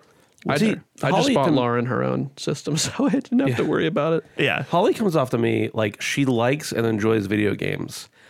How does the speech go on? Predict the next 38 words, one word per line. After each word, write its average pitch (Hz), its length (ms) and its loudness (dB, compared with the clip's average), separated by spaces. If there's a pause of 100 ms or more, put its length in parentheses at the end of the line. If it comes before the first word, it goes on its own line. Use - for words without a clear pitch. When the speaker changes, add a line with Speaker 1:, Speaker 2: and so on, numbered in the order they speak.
(200)
Speaker 2:
but 131 100 2
she 135 140 -4
doesn't 135 420 0
enjoy 113 380 0
them 107 140 0
for 98 140 -4
video 104 300 0
games' 98 300 -2
sake. - 520 -4
She - 180 -4
enjoys 104 340 0
them 98 120 -2
because 95 280 -4
she 107 120 -4
likes 92 360 -4
that - 440 -8
game. - 320 -10 (1700)
Like, 135 140 0
she 185 120 0
doesn't 226 260 2
just 151 200 0
wanna 131 140 2
be 110 120 2
like, 101 140 2
"What, 113 340 0
what's 139 240 0
new 135 140 4
coming 120 240 2
out? 113 200 2
I 104 40 2
wanna 117 140 2
play 123 160 2
the 110 80 4
newest 113 240 2
thing," 110 240 2
Speaker 3:
Oh, 104 60 2
Speaker 2:
whatever. 117 240 2
Speaker 3:
yeah. 127 240 -2